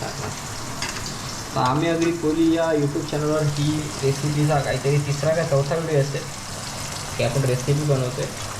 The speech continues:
तर तुम्हाला जर आवडत असेल तर कमेंट नक्की करा, तर तुमच्यासाठी असेच रेसिपी घेऊन. आणि लाईक करायला विसरू नका मंडळी, लाईक कराल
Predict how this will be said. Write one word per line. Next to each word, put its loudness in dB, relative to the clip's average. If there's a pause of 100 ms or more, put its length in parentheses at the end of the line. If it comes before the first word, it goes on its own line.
(880)
तर -4
तुम्हाला 4
जर 4
आवडत 4
असेल 0 (300)
तर 0 (100)
कमेंट 2
नक्की 0
करा, 2 (560)
तर -4
तुमच्यासाठी 4
असेच 4
रेसिपी 2
घेऊन. 2
आणि 2
लाईक 4
करायला 4
विसरू 0
नका -2
मंडळी, 0
लाईक 2
कराल 2